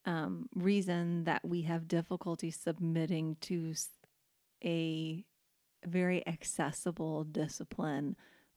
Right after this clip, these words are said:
like practicing gratitude intentionally is because of its very accessibility, that, again, like, we're so formed by sort of eliteness in American culture, this idea that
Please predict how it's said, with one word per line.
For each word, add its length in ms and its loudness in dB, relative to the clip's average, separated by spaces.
like 680 -2
practicing 640 0
gratitude 640 -2
intentionally 1040 0
is 160 2
because 480 0
of 140 2
its 160 0
very 360 2
accessibility, 1080 2
that, 260 2
again, 500 2
like, 180 -4
we're 120 0
so 200 2
formed 460 0
by 500 0
sort 220 0
of 180 2
eliteness 1080 2
in 180 2
American 460 0
culture, 440 2
this 220 2
idea 680 0
that 400 -2